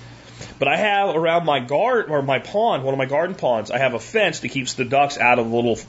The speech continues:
six-foot garden pond. I can't have 'em in there. And, um, <coughs> that was an area that had a lot of lamb's quarters. So that fence has been there three seasons now, and every year I have lamb's quarter that grows inside that fence. I don't do anything.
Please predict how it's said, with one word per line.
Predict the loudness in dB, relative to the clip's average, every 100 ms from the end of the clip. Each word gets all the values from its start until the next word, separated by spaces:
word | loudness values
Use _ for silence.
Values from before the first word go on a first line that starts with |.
| -10
six-foot | -6 -6 -4 -6 0
garden | 0 0
pond. | -2 -2
I | -2
can't | -2 -2
have | -2
'em |
in | -2
there. | 0 0 -2 -6 -20 -20 -20 -20 -20 -20 -4
And, | 0 2 2 2
um, | 0 0 -6 -18 -20 -2
<coughs> | 0 0 0 -2 -2 -18 -4
that | 0 0
was | 0
an | 2
area | 2 2 2
that |
had | 2
a | 2
lot | 2 2
of | 0
lamb's | 0 0 0
quarters. | -2 -2 -2
So | 0 0 -4 -20 -20 -20 -20 -4
that | -2 -2 0
fence | -2 0 -4
has | -2
been | 0
there | 2 2 0 -6
three | -2 -2
seasons | 0 0 0 0 -2
now, | 2 4 2 2
and | -2 2
every | 0 2 0
year | 2 2 2
I | 2 4
have | 2
lamb's | 2 0 0
quarter | 0 0
that | 0
grows | 0 0
inside | 2 0 2
that | 0 2
fence. | 0 0 -12 0
I | 0
don't | 2 2 0 -2
do | -4 -2
anything. | -4 -4 -6 -8